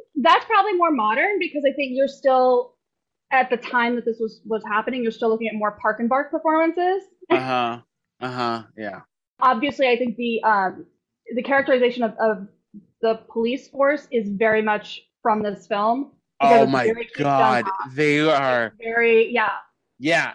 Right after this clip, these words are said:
Speaker 2: I mean, I got the reference right away that it was, um, silent film cops and every Keystone
Speaker 1: Mm-hmm.
Speaker 2: Cops, like you said. And, like, a little Charlie Chaplin. Just
Speaker 1: Yeah.
Speaker 2: a lit-, a little bit of him.
Speaker 1: Yeah.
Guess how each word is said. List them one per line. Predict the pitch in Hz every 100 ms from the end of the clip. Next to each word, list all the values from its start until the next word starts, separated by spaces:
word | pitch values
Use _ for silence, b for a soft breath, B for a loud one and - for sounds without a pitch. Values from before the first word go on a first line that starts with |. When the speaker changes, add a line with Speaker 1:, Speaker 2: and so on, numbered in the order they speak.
| -
Speaker 2:
I | 180 175
mean, | 170 165
I | 156
got | 165 170 165
the | 156
reference | 139 147 143 127 117 -
right | 131 123
away | 123 123 127
that | 120
it | 113 113
was, | 113 110 104 - - -
um, | 123 117 107 101 90 _ _ _ _ _ _
silent | - 156 135 123 110
film | - 143 135 127 120
cops | - 120 104 107 - - - -
and | 113
every | 110 107 _ -
Keystone | 135 302 269
Speaker 1:
Mm-hmm. | 226
Speaker 2:
Cops, | 107 95 104
like | 95
you | 104
said. | - 113 107 B B B B
And, | 170 190 196
like, | 226 220 - _ -
a |
little | 156 131 113 131 185 - _
Charlie | - 294 320
Chaplin. | 311 330 320 339 339 339 _ _ _ _ _ _
Just | 170
Speaker 1:
Yeah. | - -
Speaker 2:
a |
lit-, | 117 156 -
a | 214
little | 202 220 262
bit | 285
of | 294
him. | 302 302 294 _ 240
Speaker 1:
Yeah. | 247 254 202